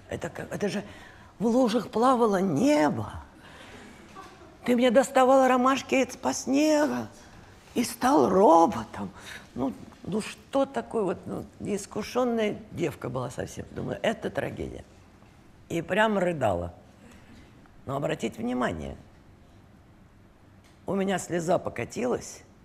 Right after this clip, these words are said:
и она покатилась у всей комиссии. Они тоже забыли, что песня-то ироничная и смешная. Они поверили.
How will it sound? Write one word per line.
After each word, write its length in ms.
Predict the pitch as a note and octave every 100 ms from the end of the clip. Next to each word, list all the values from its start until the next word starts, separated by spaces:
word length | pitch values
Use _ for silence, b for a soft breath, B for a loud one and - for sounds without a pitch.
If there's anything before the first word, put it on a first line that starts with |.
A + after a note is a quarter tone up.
| - - - -
и 60 |
она 220 | F#2 F2
покатилась 680 | E2+ F#2+ A#2+ B2+ A#2 A#2+ B2+
у 60 | C3
всей 240 | - C#3
комиссии. 680 | C#3+ - G#2+ F#2+ - - - - - b b b - -
Они 220 | D3+ E3
тоже 320 | - B3+ F#3+
забыли, 540 | A2 B2+ D#3 D3+ D#2+ - - - - - - - -
что 200 | - F3
песня-то 640 | - F3+ - F2 - F2+ - - - - - - -
ироничная 800 | A#2 F#2+ D3+ A#3+ - F#2 D2+ C#2+ - - -
и 80 |
смешная. 600 | A#2 - F3+ - F#3 B1 - -
Они 220 | - F2+ G2+
поверили. 680 | - F3 A#3+ B3 E2 D2+